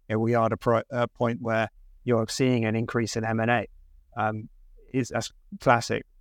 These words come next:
uh, sign that the market is, is hit a point where, you know, people should be looking at it from an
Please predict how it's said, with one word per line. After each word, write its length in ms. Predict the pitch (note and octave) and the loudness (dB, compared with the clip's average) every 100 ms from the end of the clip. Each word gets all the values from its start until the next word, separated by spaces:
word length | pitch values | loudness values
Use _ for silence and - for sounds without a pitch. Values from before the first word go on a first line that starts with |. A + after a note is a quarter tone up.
| - | -8
uh, 140 | A2 | -8
sign 360 | - A#2+ A2+ A2 | -2 2 2 2
that 120 | A2+ | 0
the 80 | A2 | -2
market 360 | A2+ A2 A2+ | -2 -2 0
is, 260 | A2+ G#2+ - | 0 0 -4
is 160 | A2+ G#2 | -8 -4
hit 140 | A#2+ | -2
a 60 | A2+ | -2
point 320 | - A#2 A#2 | 0 0 2
where, 260 | A2 A2 A2 _ - - | 0 -2 -4 _ -20 -12
you 140 | - A2 | -6 -6
know, 60 | - - | -6 -4
people 200 | A#2 A2 | -2 0
should 160 | B2+ | 0
be 100 | G#2+ | 2
looking 280 | A2+ A#2 A#2 | 2 0 2
at 140 | G#2 | 2
it 140 | G#2 - | 2 -2
from 200 | A2+ A2 | -4 -2
an 160 | G#2+ | -2